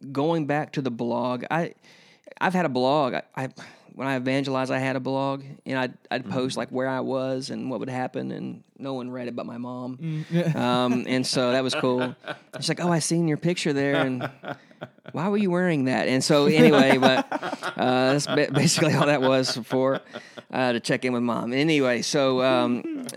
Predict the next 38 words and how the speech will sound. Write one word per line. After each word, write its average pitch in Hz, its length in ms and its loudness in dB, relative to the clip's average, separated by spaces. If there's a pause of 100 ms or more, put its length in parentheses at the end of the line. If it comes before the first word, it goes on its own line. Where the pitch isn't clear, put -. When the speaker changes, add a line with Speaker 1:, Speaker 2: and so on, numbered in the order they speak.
Speaker 1:
then 160 340 2
I, 139 240 0
I 123 160 -2
had 139 160 2
another 135 140 0
s-, - 140 -6
website 135 500 0
where 131 180 2
I, 127 180 0 (140)
I 123 120 2
was 127 340 0
writing 135 440 4
quite 131 240 2
a 127 60 2
bit, 127 400 2 (300)
and 117 240 0
then, 110 160 0
uh, 110 240 -2 (500)
I 123 60 2
went 131 140 4
to - 60 0
school, 143 440 2
and, 131 200 -2
and 113 140 -2
it 117 60 -4
kinda 120 220 0
went 117 180 0
the 123 60 0
way 120 160 0
of 113 80 -4
the 117 140 0
earth, 120 260 -4
and 120 120 -6
I 117 80 -4
didn't 113 500 -6
renew 113 300 0
it. 117 180 -2
So 120 380 0